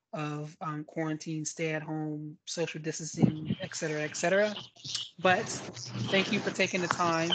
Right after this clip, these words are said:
to check us out tonight. This is episode one hundred and sixty of the M M A Ratings Podcast, where we are here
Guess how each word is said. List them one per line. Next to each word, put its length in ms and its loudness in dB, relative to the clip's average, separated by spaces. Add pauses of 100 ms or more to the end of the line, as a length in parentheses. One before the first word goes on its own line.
(580)
to 680 4 (180)
check 220 2
us 120 0
out 180 4
tonight. 440 2
This 160 -8
is 80 -10
episode 360 -4
one 120 -2
hundred 200 -2
and 100 -2
sixty 340 -6
of 80 -4
the 60 -8
M 120 -2
M 100 0
A 120 -2
Ratings 260 2
Podcast, 720 -4
where 220 -4
we 200 0
are 80 -2
here 400 -2